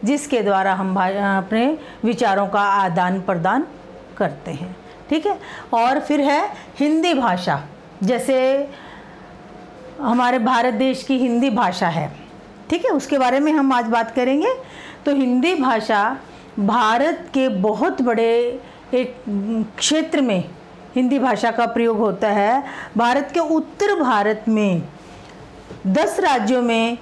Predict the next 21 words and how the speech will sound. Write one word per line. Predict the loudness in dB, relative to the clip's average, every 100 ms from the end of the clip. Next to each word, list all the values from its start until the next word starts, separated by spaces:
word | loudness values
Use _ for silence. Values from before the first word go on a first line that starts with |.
| 0
हिंदी | 2 2
भाषा | 2 2 0 0
का | 0
प्रयोग | 0 2 2 2
होता | 0 0 0
है। | 0 -2 -6 -18 -20 -20 -20 -18 -4
ठीक | -2 0
है, | -2 -4 -16 -16 -16 -2
तो | 2 4 4 2 -2 -10 -12 -12 -2
हिंदी | 0 2 2 2 2
भाषा | 2 2 2 2 2 2 2 2
जो | 0 0 0
है | 2 2 2 2 -2 -8 -18 -18 -18 -18 -20 -20 -20 -14 -2
भारत | 2 4 2 0 0
के | 2 2 -2 -10 -4 0
बड़े | 2 2
क्षेत्र | 2 0 0 2
में | 2 2
बोली | 2 2 2
जाती | 2 2 0 2
है। | 2 0 -6